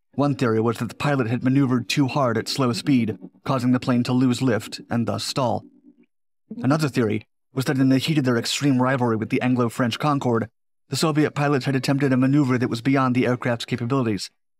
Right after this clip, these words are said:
and the Concorde's Anglo-French design team had deliberately passed on flawed blueprints of their plane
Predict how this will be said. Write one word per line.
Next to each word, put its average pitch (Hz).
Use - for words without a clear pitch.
and 151
the 143
Concorde's 143
Anglo-French 135
design 139
team 127
had 131
deliberately 139
passed 139
on 135
flawed 135
blueprints 135
of 113
their 117
plane 123